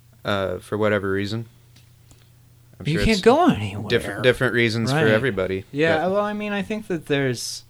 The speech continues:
Speaker 2: I've been thinking about it a lot lately just 'cause it's winter and it's like, it's like I live in this big city, but,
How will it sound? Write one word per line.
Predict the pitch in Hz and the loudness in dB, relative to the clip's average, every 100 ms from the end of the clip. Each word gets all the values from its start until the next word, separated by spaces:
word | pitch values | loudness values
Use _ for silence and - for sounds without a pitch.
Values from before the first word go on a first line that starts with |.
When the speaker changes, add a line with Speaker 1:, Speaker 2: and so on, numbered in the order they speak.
| - - - - - - - | -20 -20 -20 -20 -20 -20 -2
Speaker 2:
I've | 139 | 2
been | 151 131 | 4 2
thinking | 127 123 | 2 0
about | 120 117 | 0 2
it | |
a | 117 | 2
lot | 117 117 117 113 - | 2 2 2 -2 -4
lately | 131 151 151 | -2 -2 0
just | 123 117 | -2 -4
'cause | 117 113 | -6 -8
it's | 113 139 | -8 -8
winter | 165 180 101 | -6 -6 -8
and | 104 107 | -8 -10
it's | 107 - | -12 -12
like, | 107 107 101 - | -8 -8 -8 -14
it's | 120 | -14
like | - | -10
I | 117 | -6
live | 123 123 | -4 -4
in | 123 | -4
this | 113 | -6
big | - 113 | -8 -8
city, | - 143 143 | -4 -2 0
but, | 123 113 110 | 0 0 -2